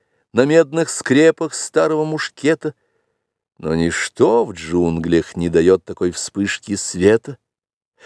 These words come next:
разве только если облака бегут по небу. Тогда чешуйка слюды, маленькая лужица и даже блестящий лист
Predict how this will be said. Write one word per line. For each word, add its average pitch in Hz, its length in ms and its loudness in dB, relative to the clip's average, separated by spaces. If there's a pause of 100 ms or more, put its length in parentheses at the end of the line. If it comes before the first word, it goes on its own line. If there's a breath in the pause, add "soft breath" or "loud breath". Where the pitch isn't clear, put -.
(120)
разве 101 440 2
только 98 260 -2
если 98 300 2
облака 92 540 2
бегут 123 380 -10
по - 120 -14
небу. 107 420 -6 (880)
Тогда 82 240 -4
чешуйка - 540 -2
слюды, 127 540 -2 (600)
маленькая 147 680 -2
лужица 131 520 -6 (380)
и - 60 -18
даже 87 180 -2
блестящий 131 800 -4
лист 117 500 0